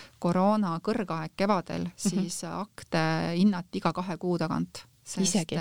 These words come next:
Speaker 1: jah, sest pangad ei, äh, ei julgenud, äh, seda nagu otsust teha, sest, äh, nad ei teadnud, kuidas kinnisvara käitub ja ütleme, kogu see majandus oli väga sellise,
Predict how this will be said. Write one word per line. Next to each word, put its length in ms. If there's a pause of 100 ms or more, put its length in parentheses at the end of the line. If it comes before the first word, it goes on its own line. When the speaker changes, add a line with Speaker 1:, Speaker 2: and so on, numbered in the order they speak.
Speaker 1:
jah, 320
sest 260
pangad 380
ei, 320
äh, 400
ei 100
julgenud, 600
äh, 960
seda 500
nagu 340
otsust 360
teha, 420
sest, 340
äh, 320
nad 160
ei 80
teadnud, 320
kuidas 240
kinnisvara 420
käitub 520
ja 180 (180)
ütleme, 240
kogu 240
see 160 (220)
majandus 420
oli 720
väga 240
sellise, 540